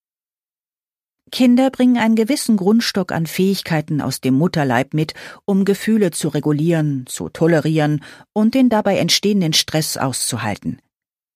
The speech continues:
Schon ganz kleine Babys sind in der Lage, sich von unangenehmen Reizen wegzudrehen oder am Daumen zu nuckeln, um sich selbst zu beruhigen.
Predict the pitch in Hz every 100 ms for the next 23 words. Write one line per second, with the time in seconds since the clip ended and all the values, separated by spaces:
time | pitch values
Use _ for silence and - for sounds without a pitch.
0 | - - 214 214 226 302 - 202 247 202
1 | 160 175 185 165 - - - 147 156 139
2 | 165 185 170 - - - 185 - 185 -
3 | 277 208 175 165 165 151 143 185 - 165
4 | 139 147 - - 135 135 135 135 127 -
5 | _ - 160 127 127 135 160 160 - 143
6 | 127 123 123 113 - 143 160 156 - 208
7 | - - 165 147 135 135 - 95 -